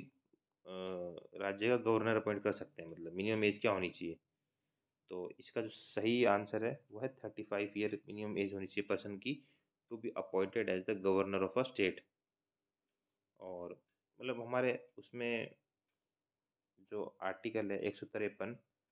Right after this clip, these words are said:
वो कहता है हर state में governor होना चाहिए। एक मिनट, जो आर्टिकल है एक सौ तिरपन, वो कहता है हर स्टेट का गवर्नर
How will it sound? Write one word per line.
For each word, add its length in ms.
वो 120
कहता 280
है 220
हर 120
state 300
में 280
governor 420
होना 200
चाहिए। 280
एक 960
मिनट, 140
जो 60
आर्टिकल 580
है 280
एक 100
सौ 100
तिरपन, 520
वो 60
कहता 260
है 80
हर 100
स्टेट 260
का 120
गवर्नर 540